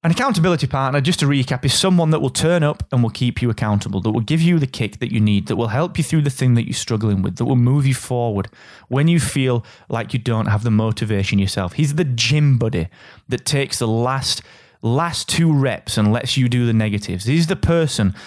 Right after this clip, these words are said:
that gets you from ten reps to twelve reps when all you want to do is seven. She's the accountability partner that will take you to working and achieving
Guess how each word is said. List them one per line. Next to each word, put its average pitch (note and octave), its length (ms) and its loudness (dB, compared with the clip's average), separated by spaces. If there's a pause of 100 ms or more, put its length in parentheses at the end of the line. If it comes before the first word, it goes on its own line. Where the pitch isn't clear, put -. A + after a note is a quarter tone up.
(240)
that B2 200 -4
gets D#3 300 -2
you C3+ 60 0
from A#2+ 260 -2
ten D3 380 0
reps A#2 240 -2
to A2+ 100 -4
twelve A#2 480 -4
reps - 220 -6
when A2 120 0
all C#3 200 0
you D3+ 100 2
want C3+ 200 0
to C3+ 60 0
do A#2+ 140 0
is A2+ 140 -2
seven. G2 420 -2 (1400)
She's G3 400 0
the F#3 100 2
accountability D3+ 680 0
partner G#2+ 340 -2
that G2 120 -2
will A2+ 120 -2
take - 460 -4
you A2+ 220 2 (760)
to D3+ 120 2
working C#3+ 420 2
and B2+ 120 2
achieving D3+ 680 0